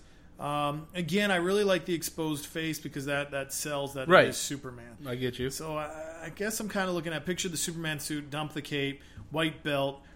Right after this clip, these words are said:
Speaker 1: white fillings in the Superman S, you know, something like that.
Speaker 2: Okay, I like it.
Speaker 1: So I, I, simple, but yeah, that's what I got. Black Adam, he's not changing for anybody,
Speaker 2: He's
Speaker 1: so
Speaker 2: not.
Speaker 1: he's there.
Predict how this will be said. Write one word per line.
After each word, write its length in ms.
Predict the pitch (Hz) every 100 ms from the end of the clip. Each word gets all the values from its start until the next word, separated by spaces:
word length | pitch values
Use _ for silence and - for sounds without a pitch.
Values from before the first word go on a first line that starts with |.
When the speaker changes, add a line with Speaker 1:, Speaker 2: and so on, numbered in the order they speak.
| -
Speaker 1:
white 280 | 135 156 151
fillings 480 | - 160 147 143 127
in 80 | 135
the 80 | 120
Superman 480 | 147 135 135 127
S, 480 | 127 127 123 - - - - - -
you 140 | 127 123
know, 380 | 120 120 120 - -
something 320 | - 143 131
like 220 | 127 120
that. 300 | 120 110 - -
Speaker 2:
Okay, 360 | 208 381 320 - -
I 100 | 135
like 260 | 214 262
it. 120 | 101 101 -
Speaker 1:
So 140 | - 139
I, 220 | 135 143
I, 40 | 147 165 180
simple, 400 | - 233 214 214
but 180 | 180 156
yeah, 160 | 151
that's 160 | 147 156
what 80 | 147
I 40 |
got. 240 | 135 127 - - -
Black 300 | 175 202 220
Adam, 280 | 202 190 202 -
he's 180 | - 170
not 160 | 185 165
changing 380 | 185 170 156
for 160 | 143 165
anybody, 380 | 156 151 143 147
Speaker 2:
He's 80 | 135
Speaker 1:
so 40 |
Speaker 2:
not. 260 | 127 127 135
Speaker 1:
he's 180 | 143
there. 260 | 143 131